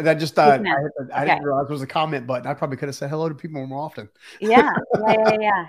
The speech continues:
Speaker 2: They
Speaker 1: Sorry,
Speaker 2: love
Speaker 1: guys.
Speaker 2: you.
Speaker 1: <laughs>
Speaker 2: They
Speaker 1: We
Speaker 2: love
Speaker 1: love the
Speaker 2: you.
Speaker 1: hearts. Thank you for the love.
Speaker 2: This is the most incredible community, is for sure the most generous, the most heart-centered community. I appreciate each and every one of you. Keep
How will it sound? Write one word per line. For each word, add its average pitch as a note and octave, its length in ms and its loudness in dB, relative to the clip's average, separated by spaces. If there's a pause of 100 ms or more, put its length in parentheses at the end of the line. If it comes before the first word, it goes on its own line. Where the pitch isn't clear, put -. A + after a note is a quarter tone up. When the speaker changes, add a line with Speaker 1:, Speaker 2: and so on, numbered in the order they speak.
(120)
Speaker 2:
They G3 160 -2
Speaker 1:
Sorry, G3+ 180 8
Speaker 2:
love - 80 6
Speaker 1:
guys. E3+ 280 4 (260)
Speaker 2:
you. - 80 -8 (160)
Speaker 1:
<laughs> - 160 -20
Speaker 2:
They G#3+ 180 0
Speaker 1:
We A3 60 2
Speaker 2:
love A3+ 160 8
Speaker 1:
love G3 180 8
the E3+ 60 -2
Speaker 2:
you. C#3 40 -4
Speaker 1:
hearts. D3 260 -2
Thank D3 180 -6
you D3+ 60 -10
for C3+ 80 -10
the B2+ 120 -6
love. A#2+ 240 -6 (400)
Speaker 2:
This C#4 240 4
is D#4 140 -4
the C4+ 80 2
most B3+ 280 0
incredible A3+ 500 -2
community, G3+ 600 -8
is F#3+ 140 -12 (100)
for G3 100 -10
sure G#3 300 -6
the G3+ 180 -8
most G3 440 -6
generous, F#3 500 -4
the F#3 80 -10
most F3+ 240 -10
heart-centered F3+ 720 -8
community. F3 840 -10
I F3 120 -2
appreciate G3+ 720 -8
each G3+ 200 -14
and G3 140 -14
every F#3 240 -4
one F#3 240 -4
of F3 140 -8
you. F3+ 260 -8 (100)
Keep B3+ 340 -8